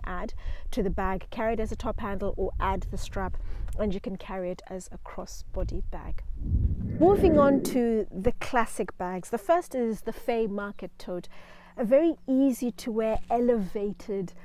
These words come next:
shopping bag. Instead of your typical cloth bag, you're out and about food shopping or doing your bits and you just want something to put things in, Fay Macrame Tote, it's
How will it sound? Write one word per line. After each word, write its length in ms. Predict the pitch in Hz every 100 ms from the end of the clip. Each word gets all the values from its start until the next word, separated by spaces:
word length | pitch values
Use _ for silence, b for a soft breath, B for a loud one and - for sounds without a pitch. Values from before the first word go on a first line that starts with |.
| B
shopping 480 | - - 226 - 208
bag. 220 | 190 175
Instead 320 | 202 190 277 285
of 180 | 277
your 140 | 254 220
typical 480 | - 262 226 220 190
cloth 580 | - - 240 226 - -
bag, 400 | - 208 202 196
you're 80 | 196 -
out 220 | 220 220
and 80 | 214
about 240 | 202 190
food 280 | - - 214
shopping 480 | - 208 - 202 190
or 220 | 180 185 B B B -
doing 280 | 180 240 220
your 80 | 208
bits 400 | 175 214 190 -
and 100 | 202
you 60 |
just 180 | 196 240
want 160 | 233 220
something 240 | 233 196
to 100 | 185
put 240 | - 254 -
things 280 | 202 190
in, 320 | 196 196 196 220 -
Fay 260 | - - 247
Macrame 500 | 233 220 247 220 214
Tote, 340 | - 214 208 -
it's 140 | -